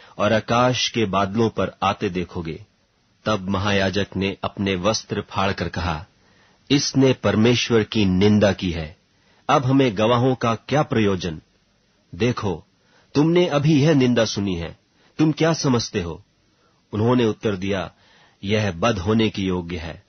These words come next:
तब उन्होंने उसके मुंह पर थूका और उसे घूंसे मारे। औरों ने थप्पड़ मार के कहा, "हे मसीह, हमसे भविष्यवाणी करके कह कि किसने तुझे मारा?" और पतरस बाहर आंगन में बैठा हुआ था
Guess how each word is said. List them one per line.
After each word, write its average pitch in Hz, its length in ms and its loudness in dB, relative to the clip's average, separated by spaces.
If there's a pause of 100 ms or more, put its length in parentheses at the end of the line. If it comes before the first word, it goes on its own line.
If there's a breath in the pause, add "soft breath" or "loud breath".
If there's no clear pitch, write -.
(1040)
तब 147 180 2
उन्होंने 127 360 4
उसके 107 380 0
मुंह 104 180 4
पर 95 200 -2
थूका 90 480 -6 (440)
और 117 140 4
उसे 110 300 0
घूंसे 113 400 2
मारे। 85 380 -2 (680 soft breath)
औरों 143 260 4
ने 156 140 4
थप्पड़ 120 340 -2
मार 104 240 0
के 95 160 -8
कहा, 87 260 -8
"हे 98 180 -2
मसीह, 92 560 -4 (520 soft breath)
हमसे 147 520 0
भविष्यवाणी 104 640 -2
करके 92 340 -6
कह 85 260 -10 (560 loud breath)
कि 139 80 0
किसने 175 460 0
तुझे 98 320 -2
मारा?" 85 440 -4 (580)
और 123 240 -4
पतरस 151 460 -4
बाहर 117 400 -4
आंगन 113 320 -4
में 117 200 -4
बैठा 90 300 -10
हुआ 87 200 -8
था 92 280 -12